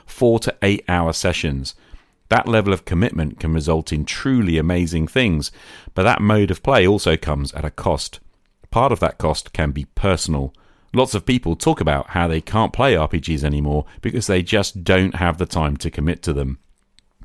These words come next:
Another part of that cost comes from the incredible difficulty of inviting new players to join your game." End quote. The proposal is to run games in an alternative style,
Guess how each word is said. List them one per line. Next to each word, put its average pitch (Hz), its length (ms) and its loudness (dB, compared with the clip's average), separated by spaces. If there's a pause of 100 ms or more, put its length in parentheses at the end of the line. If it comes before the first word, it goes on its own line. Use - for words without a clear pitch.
Another 110 280 2
part 78 220 0
of - 80 -2
that - 180 -2
cost - 320 -2 (260)
comes 80 260 2
from 82 120 2
the 80 120 2
incredible 80 480 0
difficulty 80 680 -4 (200)
of 85 120 -2
inviting 82 500 2
new 98 180 2
players 78 440 0
to - 100 -6
join 71 320 -2
your 67 240 -4
game." 76 400 0 (160)
End 87 240 0
quote. 69 300 -4 (880)
The 98 100 2
proposal 104 720 0 (260)
is - 140 -2
to 82 160 2
run 101 320 4
games 82 400 2
in 82 120 -2
an 78 140 2
alternative 80 640 0
style, 73 480 0